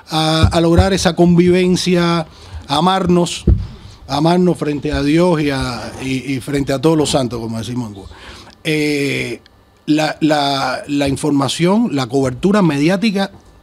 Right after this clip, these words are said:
que han hecho lo-, los medios españoles ha sido brutal, brutal, que demuestra que estamos en una etapa, entrando en una etapa de guerra cultural,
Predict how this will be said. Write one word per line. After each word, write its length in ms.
que 140
han 140
hecho 240
lo-, 540
los 220
medios 380
españoles 560
ha 140
sido 420
brutal, 500
brutal, 500
que 100
demuestra 500
que 60
estamos 460
en 100
una 180
etapa, 440
entrando 400
en 60
una 100
etapa 320
de 180
guerra 320
cultural, 720